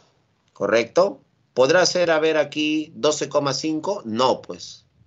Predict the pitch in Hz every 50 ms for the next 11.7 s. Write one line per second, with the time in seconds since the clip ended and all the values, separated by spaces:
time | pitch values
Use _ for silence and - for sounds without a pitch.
0 | _ _ _ _ _ _ _ _ _ _ - - 113 104 131 139 143 139 131 -
1 | 131 127 - 113 113 - - 143 151 147 147 - 131 120 127 131 131 - - 143
2 | 139 127 - - 117 113 107 117 113 113 113 120 156 208 - - - - _ _
3 | _ - 113 110 104 104 - 120 131 127 120 - - 165 196 - - - - -
4 | - - - - - - - - 139 139 139 147 143 135 120 - - 131 120 110
5 | 120 117 - - 110 - 113 107 104 98 92 - 127 127 110 95 - - 85 -
6 | - - - - - 131 139 147 147 135 127 120 - 123 117 143 151 131 - -
7 | 92 101 131 190 208 - - - - - - - - - 120 107 - - - 180
8 | 165 - - 110 95 92 85 - - 90 87 87 - - - - - - - -
9 | - - 139 135 127 - 131 123 123 123 123 127 120 - - 120 120 - 151 156
10 | 151 151 156 139 131 123 117 113 120 127 135 139 135 127 120 107 - - 123 123
11 | 117 - 113 110 113 117 117 123 123 131 135 131 135